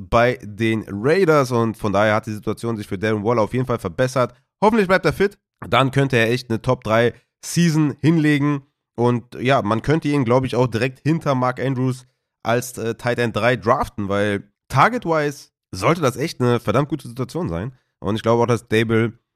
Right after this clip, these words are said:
da ein paar Plays für Darren Waller in petto hat. Kommen wir noch, äh, zu einem Gewinner und das ist Jake Ferguson von den Dallas Cowboys,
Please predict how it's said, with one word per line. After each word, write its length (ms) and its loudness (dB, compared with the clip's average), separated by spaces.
da 140 0
ein 80 -4
paar 200 0
Plays 300 -4
für 160 -4
Darren 280 0
Waller 380 0
in 220 2
petto 320 4
hat. 240 -4
Kommen 240 2
wir 100 4
noch, 400 2
äh, 160 -6
zu 320 -6
einem 440 2
Gewinner 640 0
und 180 -2
das 160 0
ist 180 -8
Jake 220 -4
Ferguson 560 -4
von 220 -2
den 100 0
Dallas 260 -4
Cowboys, 540 0